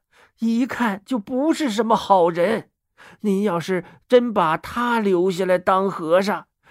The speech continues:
非给咱寺院招祸不可呀。”长老摆摆手说：“哎，他是赵员外的表弟，咱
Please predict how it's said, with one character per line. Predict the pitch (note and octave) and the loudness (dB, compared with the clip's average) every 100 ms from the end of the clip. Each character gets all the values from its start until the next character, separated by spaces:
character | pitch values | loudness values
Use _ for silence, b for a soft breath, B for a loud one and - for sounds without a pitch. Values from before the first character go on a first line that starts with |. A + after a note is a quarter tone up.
| b | b
非 | _ C#3+ C#3 | _ -8 -6
给 | C3 C3 | -6 -6
咱 | A#2+ C3+ E3+ | -6 -6 -6
寺 | - G3 F3 | -8 -6 -2
院 | G3 F3 - | 0 -2 -4
招 | - A#3+ A#3+ B3+ | -2 2 2 0
祸 | - D4+ D#4 A#3+ G3+ | -2 0 4 4 4
不 | B3+ G#3+ | -2 -8
可 | F3+ B3+ E3+ E3 | -2 0 2 2
呀。” | G#3+ F#3+ D3 - _ _ _ _ _ _ _ _ _ _ _ _ _ _ _ _ _ _ _ _ _ _ - | 2 0 -2 -12 _ _ _ _ _ _ _ _ _ _ _ _ _ _ _ _ _ _ _ _ _ _ -8
长 | F#2 A#2 | -8 -2
老 | G2 A2+ | 0 0
摆 | A2+ B2 | 0 0
摆 | C3+ | 0
手 | C#3+ A2 A2 | 0 0 -2
说 | A#2+ F3+ D3 _ _ _ _ _ _ _ _ | 0 0 0 _ _ _ _ _ _ _ _
：“哎， | - - F#3+ F#2+ G#3 C#3 D#3+ D#3 B2+ F2+ _ _ _ _ _ _ | -12 -10 -8 -10 -8 -8 -6 -8 -10 -14 _ _ _ _ _ _
他 | - A2+ B2 | -12 -8 -8
是 | - G2+ G2+ G2 F2+ | -8 -10 -10 -10 -6
赵 | G3 E3+ A2+ F#2+ | -2 0 0 -2
员 | G2+ G#2+ C3+ D3+ | -4 -8 -6 -4
外 | D3 A#2+ | -6 -6
的 | B2 | -10
表 | - A2+ G2 G#2 C3 | -10 -6 -6 -6 -6
弟， | A3 E3 G#2 - _ _ _ _ | -6 -8 -10 -20 _ _ _ _
咱 | - F2+ F#2 F#2+ G#2+ | -10 -6 -4 -6 -10